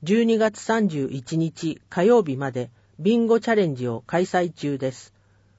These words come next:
詳しくはホームページをご覧ください。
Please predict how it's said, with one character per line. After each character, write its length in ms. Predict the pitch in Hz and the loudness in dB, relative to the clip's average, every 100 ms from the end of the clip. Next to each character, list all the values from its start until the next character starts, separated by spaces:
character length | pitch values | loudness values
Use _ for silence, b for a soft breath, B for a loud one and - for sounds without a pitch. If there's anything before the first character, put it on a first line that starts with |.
| _ | _
詳 220 | - 208 | 0 2
し 120 | 233 - | 2 -2
く 100 | 151 | -2
は 240 | 127 131 | -2 -4
ホ 200 | - 196 | 0 2
ー 20 | 233 | 4
ム 140 | 233 | 2
ペ 200 | 214 233 | 2 2
ー 40 | |
ジ 140 | 160 135 | 2 0
を 80 | 120 | 0
ご 120 | 131 | -2
覧 200 | 143 135 | -2 -4
く 100 | 127 | -6
だ 140 | 127 | -8
さ 180 | - 135 | -2 -4
い。 100 | 113 | -4